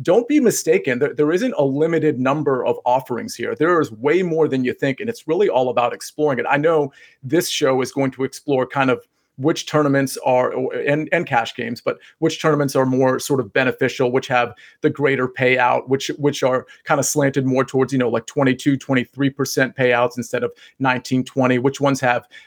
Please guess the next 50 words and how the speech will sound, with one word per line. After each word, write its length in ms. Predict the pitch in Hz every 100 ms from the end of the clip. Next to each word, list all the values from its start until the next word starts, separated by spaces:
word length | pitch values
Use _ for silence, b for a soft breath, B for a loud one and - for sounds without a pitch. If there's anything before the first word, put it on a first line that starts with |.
| -
a, 80 | 123 -
a 80 | -
first 360 | 139 139 -
place 280 | 143 135 135
that 120 | 131
has 240 | 127 123 -
just 260 | 143 - _
way 300 | 147 160 165
too 180 | 151 165
big 140 | 151
of 60 | 143
a 80 | 131
prize, 380 | 139 131 131 127
and 140 | 127
then 100 | 131
there's 160 | 123 123
a, 80 | 123
a 160 | 127
huge 320 | 117 131 -
drop 280 | - 120 123
off. 160 | 123 -
So 300 | - 127 B B B -
all 280 | 151 208 262
of 140 | 233
those 320 | 196 180 175
things 400 | - 151 143 139
are 180 | - 127
really 300 | 127 120 117
important. 500 | 110 113 123 - 113
But 160 | 123 135
yeah, 280 | 165 147 113 B B
I 60 | -
mean, 140 | 147
as 100 | 143
far 120 | 165 185
as 100 | -
cash 320 | 135 165 -
games 220 | 160 139
are 80 | 123
concerned, 540 | 120 113 120 117 117 b b b -
it, 140 | 156 160 -
it 80 | 123
really 380 | 139 185 196 160
is, 240 | 170 156
to 180 | - 135
me, 560 | 123 135 202 101 101 - -
all 160 | 151
about 280 | 143 123 -
bankroll 380 | 135 127 127 110
management. 520 | 113 131 117 - -